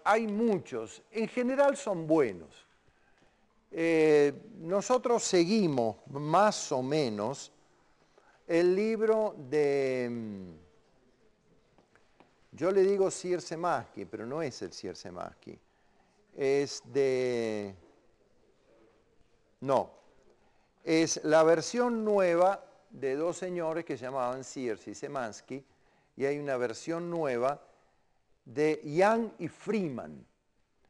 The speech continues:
Es un libraco así, con, con buenos dibujos, muy buenos gráficos, muy buenas fotografías. Es bueno. Es un poco elemental,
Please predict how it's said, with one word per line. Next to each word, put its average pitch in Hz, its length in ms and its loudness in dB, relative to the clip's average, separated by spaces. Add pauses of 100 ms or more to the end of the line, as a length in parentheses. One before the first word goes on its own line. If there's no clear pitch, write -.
(200)
Es - 80 -18
un 214 120 -6
libraco 202 520 6
así, 123 500 -2 (260)
con, 143 260 0
con 147 340 -4
buenos 220 300 4
dibujos, 202 560 0
muy 190 420 0
buenos 185 360 -2
gráficos, 175 600 -4 (380)
muy 185 260 2
buenas 170 300 0
fotografías. 110 880 -4 (240)
Es 214 140 4
bueno. 147 440 4 (600)
Es 214 160 -6
un 262 120 -2
poco 277 220 4
elemental, 170 840 2